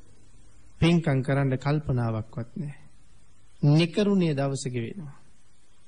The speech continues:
තැන් තැන් වල රස්තියාදු වෙනවා. වෙන වෙන වැඩවල යෙදිලා ඉන්නවා. ඒ මිසක් පින්කම් කරන්න යෙදෙනවා හරි අඩුයි ස්වාමීනි කියලා සඳහන් කළා.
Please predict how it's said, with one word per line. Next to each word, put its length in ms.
තැන් 260
තැන් 220
වල 160
රස්තියාදු 640
වෙනවා. 360
වෙන 260
වෙන 240
වැඩවල 400
යෙදිලා 400
ඉන්නවා. 440
ඒ 180
මිසක් 360
පින්කම් 460
කරන්න 340
යෙදෙනවා 500
හරි 240
අඩුයි 340
ස්වාමීනි 520
කියලා 200
සඳහන් 380
කළා. 300